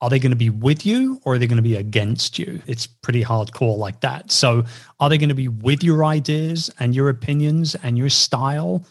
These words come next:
your vibe, right? Do they wanna be part of that? Or is the way that you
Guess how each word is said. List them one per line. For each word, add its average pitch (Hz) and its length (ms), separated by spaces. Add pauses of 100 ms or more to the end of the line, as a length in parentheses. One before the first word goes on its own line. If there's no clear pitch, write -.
(120)
your 135 200
vibe, 127 760 (220)
right? 156 240
Do 143 100
they 123 120
wanna 127 220
be 120 80
part 120 340
of 139 120
that? 180 300 (400)
Or 170 680 (1200)
is 180 260
the 160 100
way 156 260
that 151 220
you 135 520